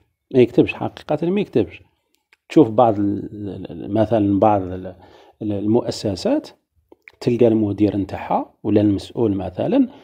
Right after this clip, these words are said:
لو كان تروح تحوس على الإطارات، يعني، اللي هاربين عليه في المستوى، لا ربما تلقى عشرين ولا خمسة وعشرين واحد، ولكن هو باقي خمسطاش وعشرين سنة، خمسة وعشرين ف-، سنة في هذاك المنصب.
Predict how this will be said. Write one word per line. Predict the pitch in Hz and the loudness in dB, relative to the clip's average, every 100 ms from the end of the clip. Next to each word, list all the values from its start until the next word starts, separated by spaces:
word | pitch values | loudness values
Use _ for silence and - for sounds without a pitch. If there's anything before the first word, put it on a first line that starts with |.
| - - _ _ _ _ | -20 -20 _ _ _ _
لو | 117 | -8
كان | 113 160 | 0 0
تروح | - 135 | 2 0
تحوس | - - 113 104 | -2 -4 -2 -2
على | 107 | -4
الإطارات، | 117 127 120 117 107 92 | -4 -4 -2 -2 -2 -4
يعني، | 95 92 | -6 -6
اللي | 95 | -6
هاربين | 92 107 101 165 160 | -4 -4 0 2 4
عليه | 98 95 | 2 0
في | - | -4
المستوى، | 107 98 - 139 247 | -4 -4 -4 -2 0
لا | 302 302 | 2 2
ربما | 226 233 226 | 2 2 0
تلقى | 220 226 180 | -4 -4 0
عشرين | 160 127 143 - 165 151 110 | 0 2 0 2 4 6 4
ولا | 98 | 2
خمسة | 98 107 113 | -2 -2 -2
وعشرين | 98 101 98 | -2 -4 -6
واحد، | 92 85 - - _ _ _ - | -4 -8 -10 -20 _ _ _ -2
ولكن | 208 202 160 151 | 0 2 2 4
هو | 175 190 | 6 4
باقي | 202 151 147 170 196 | 6 4 4 2 -6
خمسطاش | 180 - 139 - 160 - | -6 -6 -4 0 0 0
وعشرين | 120 - 135 120 | -4 -4 -4 -4
سنة، | - 170 | -2 -2
خمسة | - 135 123 | -2 -6 -4
وعشرين | 110 123 160 | -4 -2 -2
ف-، | 156 143 - | -2 -4 -8
سنة | 127 156 185 | -6 -2 -2
في | 214 | 0
هذاك | 226 208 196 | -2 -4 -2
المنصب. | 180 165 - | -2 -2 -2